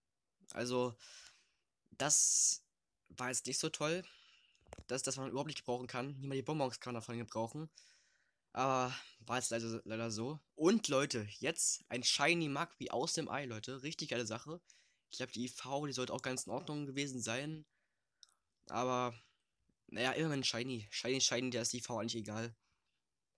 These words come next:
Richtig, richtig geil. Schreibt einfach in die Kommentare, Leute, wenn ihr auch schon einen Shiny, äh, Magby aus dem Ei, ähm, bekommen habt oder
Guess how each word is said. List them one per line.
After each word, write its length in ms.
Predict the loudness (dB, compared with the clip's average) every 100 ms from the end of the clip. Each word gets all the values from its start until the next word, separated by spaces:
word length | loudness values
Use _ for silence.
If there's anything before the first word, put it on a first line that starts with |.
| -8 -2
Richtig, 460 | -2 -2 -4 -2
richtig 280 | -4 -4 -6
geil. 380 | -6 -6 -6 -10 _ _ _ _ _ _ _ _ _ _ _ -20 -2
Schreibt 380 | 0 4 2 2
einfach 160 | -4
in 60 | -6
die 60 | -4
Kommentare, 400 | -2 0 0 0
Leute, 200 | -4 -4
wenn 120 | -4
ihr 60 |
auch 60 | 0
schon 160 | 0 0
einen 180 | -4
Shiny, 520 | -2 0 0 0 -4 -8 -20 _ _ _ _ _
äh, 180 | -2 0
Magby 320 | 0 0 -4
aus 60 | -4
dem 120 | -2
Ei, 260 | -2 -2 -4 -6
ähm, 460 | -4 -4 -4 -8 -14 -20 _ _ _ _ -10
bekommen 360 | -2 0 0
habt 180 | -2 -6
oder 320 | -6 -6 -8